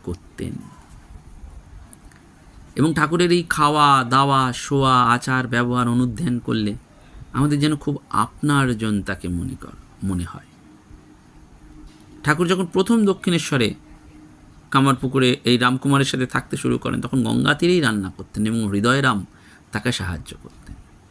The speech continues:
পরবর্তীকালে শ্রী শ্রী মা বা অন্য কোনো স্ত্রী ভক্ত ঠাকুরের জন্য রান্না করেছেন।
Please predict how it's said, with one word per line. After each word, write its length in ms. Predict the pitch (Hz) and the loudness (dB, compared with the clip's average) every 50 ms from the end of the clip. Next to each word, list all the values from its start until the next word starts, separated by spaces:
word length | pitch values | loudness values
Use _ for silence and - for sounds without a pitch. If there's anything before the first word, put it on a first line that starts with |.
| - - - - - - - - - - - - - - | -20 -20 -20 -20 -20 -20 -20 -20 -20 -20 -20 -20 -16 -6
পরবর্তীকালে 760 | - 139 147 151 165 180 170 - - 175 - 175 160 139 113 - - - - - | -2 0 0 2 2 0 0 -2 -4 -2 -2 -2 0 -2 -4 -4 -8 -14 -20 -16
শ্রী 160 | - - 135 | -4 -2 -2
শ্রী 160 | 131 - 143 | 0 0 2
মা 240 | 131 123 123 131 143 | 2 4 4 4 2
বা 100 | 143 143 | 0 0
অন্য 300 | 135 127 117 113 120 131 | -2 -2 -2 -2 -4 -4
কোনো 220 | 127 - 139 139 131 | -2 -2 -2 0 -2
স্ত্রী 380 | - - - - 123 127 123 | -4 -8 -6 -2 0 0 0
ভক্ত 460 | 113 107 104 - - - - 123 117 - - - - - - - - - - - - - - - - - - - - - | 0 0 -4 -6 -6 -4 -4 -2 -2 -2 -6 -12 -20 -20 -20 -20 -20 -20 -20 -20 -20 -20 -20 -20 -20 -20 -20 -20 -10 -6
ঠাকুরের 360 | - 104 - 107 104 104 98 | -6 -4 -2 -2 -2 -2 -2
জন্য 200 | - 107 107 110 | -4 -4 -4 -4
রান্না 400 | 101 92 98 98 98 95 92 90 | -2 -4 -4 -4 -4 -4 -6 -8
করেছেন। 440 | - - - - - - - - | -8 -12 -14 -16 -16 -16 -18 -20